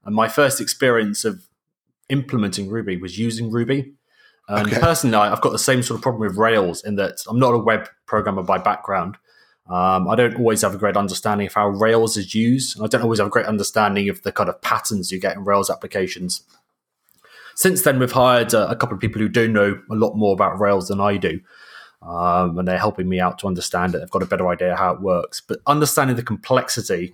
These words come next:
Speaker 1: and understanding where a Rails application is going and why and what's calling what, um, i-, is very tricky. Um, it's also very monolithic.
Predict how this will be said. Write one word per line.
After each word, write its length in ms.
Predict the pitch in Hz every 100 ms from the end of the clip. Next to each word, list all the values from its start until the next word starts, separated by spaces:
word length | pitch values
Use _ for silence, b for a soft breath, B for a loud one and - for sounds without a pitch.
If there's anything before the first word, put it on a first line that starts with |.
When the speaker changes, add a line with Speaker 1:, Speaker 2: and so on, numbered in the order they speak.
| -
Speaker 1:
and 120 | 104
understanding 800 | 117 107 - 120 110 107 104 101 _ _ _ _ _ _ _ _ _ _
where 300 | 113 131 131
a 60 | 123
Rails 320 | 127 123 117
application 540 | 127 123 - 123 120
is 140 | 113 101
going 520 | - 120 117 117 110
and 220 | 104 92
why 320 | 110 110 107
and 300 | 107 104 101 95
what's 220 | 110 -
calling 420 | - 117 104 98
what, 440 | 104 110 107 - -
um, 560 | 104 98 98 98 95 - _
i-, 80 | 95
is 140 | 107 104
very 240 | 127 104
tricky. 520 | - 120 - 90 - _ _ _ 95
Um, 540 | 95 95 92 92 90 -
it's 160 | 107 139
also 480 | 139 147 123 113 - b b b b b b b b -
very 180 | 165 156
monolithic. 800 | 147 139 131 123 117 92 -